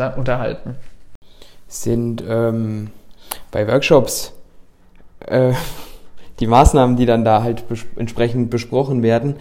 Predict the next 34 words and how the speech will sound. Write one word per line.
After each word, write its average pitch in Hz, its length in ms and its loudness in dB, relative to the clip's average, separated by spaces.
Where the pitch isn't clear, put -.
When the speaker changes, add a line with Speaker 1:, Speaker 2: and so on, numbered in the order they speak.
Speaker 2:
ähm, 117 760 0
hat 139 160 0
das 147 160 6
immer 147 140 6
einen 143 100 2
informativen 143 720 4
Charakter, 170 380 6
um 131 100 4
Informationen 131 580 2
zu 131 140 0
gewinnen? 139 500 4
Oder 131 180 8
kann - 200 6
das 135 140 4
auch 127 140 4
andere 131 240 2
Funktionen 123 500 2
haben, 117 160 2
Workshops 117 380 2
und 107 100 0
Interviews 113 440 0
durchzuführen? 113 560 -2
Speaker 1:
Es 113 120 -8
gibt - 200 -4
ganz 135 240 -2
viele 156 440 2
Gründe, 135 460 -2
das 127 240 -2
zu 127 100 -6
machen 123 360 -4
und 110 140 -4
auch 120 120 -2
ganz 135 220 -6
unterschiedliche 139 1300 0